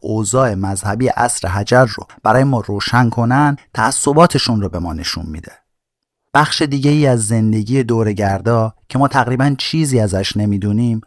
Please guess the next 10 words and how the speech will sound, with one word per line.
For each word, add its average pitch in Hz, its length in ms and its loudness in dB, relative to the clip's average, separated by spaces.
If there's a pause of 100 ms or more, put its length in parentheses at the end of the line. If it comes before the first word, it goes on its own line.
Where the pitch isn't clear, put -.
(160)
اوضاع 139 340 4
اجتماعی 101 540 -2
سیاسیشونه. - 760 -8 (420)
همونطور 139 440 0
که 127 100 -8
قبلاً 117 480 0
گفتیم، 135 480 -2 (120)
اساتید 143 460 -2
این 208 240 0
حوزه 127 400 0